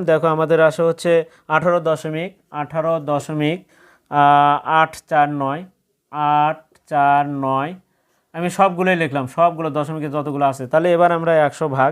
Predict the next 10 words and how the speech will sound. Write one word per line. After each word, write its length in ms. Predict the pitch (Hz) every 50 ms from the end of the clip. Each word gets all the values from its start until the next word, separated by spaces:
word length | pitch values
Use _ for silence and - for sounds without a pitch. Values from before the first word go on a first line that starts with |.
| 170 151
দিই, 140 | 139 143 160 185 - _ - - - - _ -
একশো, 440 | 151 147 139 - - - 165 160 170
আহ, 840 | 170 170 - _ _ _ _ _ _ 143 143 143 143 143 139 139 135 135
ভাগ, 440 | 131 120 135 147 147 139 131 143 165
আহ, 760 | - - _ _ _ _ _ _ _ 139 139 139 139 139 135 139
আঠারো 340 | 135 - 151 156 160 160
দশমিক, 600 | 147 143 147 143 139 - 151 147 147 147 147 147 143 _
আঠারো 340 | 143 139 135 131 156 147 147 139
দশমিক 540 | 139 143 135 131 - 147 143 139 139 135 131 -
আট 340 | - 139 139 139 139 139 143